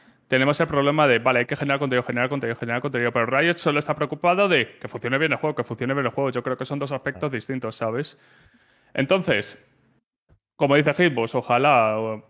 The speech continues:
pudieran sacar más cosas, pero yo creo que, oye,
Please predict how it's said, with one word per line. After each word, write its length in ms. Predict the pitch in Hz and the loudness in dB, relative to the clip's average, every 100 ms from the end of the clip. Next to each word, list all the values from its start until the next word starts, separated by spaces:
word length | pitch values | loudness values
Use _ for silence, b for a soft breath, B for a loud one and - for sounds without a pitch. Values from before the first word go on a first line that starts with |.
| - | -10
pudieran 1120 | 117 123 127 127 127 127 123 123 117 113 113 | -6 -4 -2 -2 -2 -4 -6 -8 -10 -10 -12
sacar 340 | 113 - 123 131 | -8 -4 0 2
más 200 | 127 123 | 2 -2
cosas, 320 | - 123 143 151 | -4 -2 0 2
pero 140 | 135 | 2
yo 180 | 117 117 | 2 0
creo 320 | 123 127 127 | 2 2 2
que, 340 | 147 123 113 110 | 4 4 4 0
oye, 220 | 110 | -4